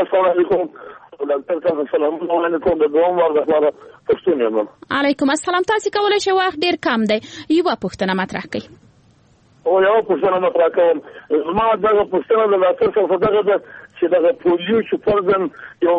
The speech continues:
Speaker 1: په بعضې مواردو کې خو ماشومان په لاسو باندې نیسي، په پښو باندې نیسي. دغه بعضې پولیوګانې چې موږ اپلیج ورته وایي، چې خولې یې کوي، دغه د کوم قسم پو-، پولیو څخه دی؟ که په دغه باره کې معلومات راکړي.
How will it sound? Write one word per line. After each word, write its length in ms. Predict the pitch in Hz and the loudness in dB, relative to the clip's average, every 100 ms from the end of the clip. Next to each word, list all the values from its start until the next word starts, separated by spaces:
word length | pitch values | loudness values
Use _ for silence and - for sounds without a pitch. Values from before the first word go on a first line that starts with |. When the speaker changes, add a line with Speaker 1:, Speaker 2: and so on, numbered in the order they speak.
| 180 175 156 170 | 0 -4 -4 -2
Speaker 1:
په 100 | 170 165 | 0 2
بعضې 240 | 208 196 196 | 2 2 0
مواردو 400 | 185 180 208 170 | 2 2 0 -2
کې 100 | 151 | -2
خو 80 | 185 175 | 0 0
ماشومان 360 | 160 180 190 202 | -2 0 0 0
په 120 | 180 | 2
لاسو 320 | 170 165 - | 2 2 2
باندې 280 | 208 185 180 180 | 0 0 0 -2
نیسي، 180 | - 165 | 0 0
په 60 | 156 | 2
پښو 160 | 139 214 180 | 0 0 2
باندې 140 | 170 | 2
نیسي. 380 | 143 - 151 - - - - - | 0 -2 -2 -4 -10 -20 -20 -6
دغه 200 | 180 170 175 | -2 0 0
بعضې 240 | 226 233 214 - | 2 2 0 0
پولیوګانې 580 | 185 180 175 220 208 185 | 2 2 2 0 0 -2
چې 60 | 190 180 | 0 0
موږ 120 | 208 196 | 0 0
اپلیج 280 | - 233 180 | -2 -2 0
ورته 240 | 190 - | 0 2
وایي، 240 | 175 165 143 - - - | 2 4 2 -2 -16 -8
چې 60 | - - | -4 0
خولې 240 | 170 196 254 | 0 2 2
یې 60 | 226 | 2
کوي، 300 | 220 185 185 180 170 175 | 2 2 2 0 0 0
دغه 160 | 208 214 | 2 2
د 20 | 190 | 0
کوم 180 | - 202 | 0 -2
قسم 340 | 180 - 156 170 | -2 0 0 0
پو-، 240 | 143 160 135 | 0 -2 0
پولیو 260 | 165 156 156 | 0 2 0
څخه 140 | 135 143 | 2 0
دی؟ 80 | 151 | 0
که 100 | 147 | 0
په 120 | 139 | 0
دغه 220 | 156 180 180 | 0 2 2
باره 220 | 160 160 | 2 0
کې 40 | 147 | 0
معلومات 420 | 143 139 139 131 | 0 0 0 0
راکړي. 440 | 113 107 - _ | 0 -2 -2 _